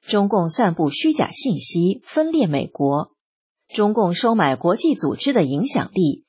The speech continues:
试图改写规则。他说，“让我明确地说明我们面临的情况。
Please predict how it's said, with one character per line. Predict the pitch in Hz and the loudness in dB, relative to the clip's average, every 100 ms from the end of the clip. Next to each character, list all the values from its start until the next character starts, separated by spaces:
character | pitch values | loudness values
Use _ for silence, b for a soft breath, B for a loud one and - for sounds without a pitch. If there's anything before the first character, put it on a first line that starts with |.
| _ | _
试 | - - 220 | -6 0 0
图 | - 165 | 2 0
改 | 170 175 262 | 2 2 2
写 | 311 - - | 0 -2 0
规 | 240 302 | 0 0
则。 | - 143 127 - _ _ _ _ _ _ _ _ _ _ _ - | 0 0 -2 -4 _ _ _ _ _ _ _ _ _ _ _ -8
他 | 151 | -6
说 | 147 156 147 170 - _ _ _ _ _ | -4 0 2 0 -6 _ _ _ _ _
，“让 | 240 214 | 0 2
我 | 185 | 2
明 | 170 185 | 2 0
确 | 285 330 | 2 0
地 | 151 | 0
说 | 151 254 277 | 0 -2 0
明 | 156 143 151 | 0 -2 -2
我 | 170 151 | 0 0
们 | 143 | 0
面 | 208 240 143 | 0 0 0
临 | 135 | -2
的 | 185 | -2
情 | - - 139 | -2 -6 -6
况。 | - 147 127 | -2 -2 -4